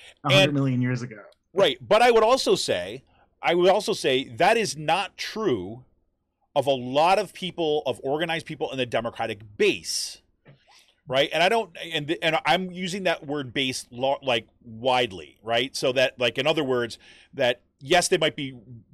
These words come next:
Speaker 2: people that are, you know, Democratic Party operatives or something like this, but I mean people that are, have been organizing for the past couple of years, right? And s-, or, you know, past several years, right? Whether it's around these last school board elections, whether it was in the twenty eighteen midterms when you saw kind of D S A make this big surge,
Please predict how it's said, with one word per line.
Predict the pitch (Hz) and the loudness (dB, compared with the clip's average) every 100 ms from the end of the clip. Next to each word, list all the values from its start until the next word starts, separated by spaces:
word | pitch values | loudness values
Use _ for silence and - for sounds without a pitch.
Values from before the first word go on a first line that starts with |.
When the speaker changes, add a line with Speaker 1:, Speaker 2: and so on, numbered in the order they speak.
| 123 113 _ _ | -20 -20 _ _
Speaker 2:
people | - 180 180 156 127 | -10 -6 -4 -4 0
that | 143 | 2
are, | 123 117 _ 131 123 | 2 0 _ -20 -16
you | 143 | -8
know, | 120 107 | -6 -6
Democratic | 104 151 147 151 135 - | -2 0 0 2 0 2
Party | 135 123 | 0 2
operatives | 117 123 127 117 | 2 0 -4 -6
or | 113 | -6
something | 101 123 120 | -6 -4 -4
like | 113 | -2
this, | 135 117 - - - | -2 -4 -6 -12 -4
but | |
I | 262 | -2
mean | 277 233 | -2 -4
people | 233 247 | -6 -4
that | 226 196 | 2 2
are, | 160 | 4
have | 165 143 | 2 4
been | 156 151 | 0 0
organizing | 151 160 151 123 117 127 | 0 0 2 0 -2 -8
for | 110 | -10
the | 117 | -10
past | 110 117 - | -4 -4 -4
couple | 123 98 | -8 -8
of | 98 | -8
years, | 95 62 - - - - _ _ _ - | -10 -10 -18 -20 -20 -20 _ _ _ -4
right? | 123 139 | -4 -2
And | 156 156 | -4 -6
s-, | - - | -6 -2
or, | - | -2
you | 175 | 0
know, | - | -2
past | 175 156 | 0 2
several | - 147 113 | 2 2 0
years, | 92 80 - - _ _ _ _ _ | -6 -12 -16 -20 _ _ _ _ _
right? | 127 127 131 | -6 -6 2
Whether | 165 156 | 2 2
it's | - | 0
around | 135 131 | 2 2
these | 127 113 | 0 -2
last | 143 123 - | -2 -2 -2
school | 226 | -6
board | 185 202 185 | 0 2 4
elections, | 170 165 175 151 | 2 0 -2 -2
whether | 131 127 | 0 0
it | 131 | 0
was | 123 | -4
in | 120 | -4
the | 117 | -8
twenty | - 180 165 | -4 -2 0
eighteen | 160 - 147 143 | -2 -2 -6 -4
midterms | 156 - 156 156 | -4 -4 -8 -8
when | 139 127 | -8 -8
you | |
saw | 117 139 123 | -4 -2 0
kind | 151 120 | -2 -4
of | 113 | -6
D | 120 156 | -4 -2
S | 143 156 | 0 0
A | 139 | 0
make | 139 127 | -2 -6
this | 127 | -6
big | 147 127 | -6 -6
surge, | - 135 127 | -4 -4 -4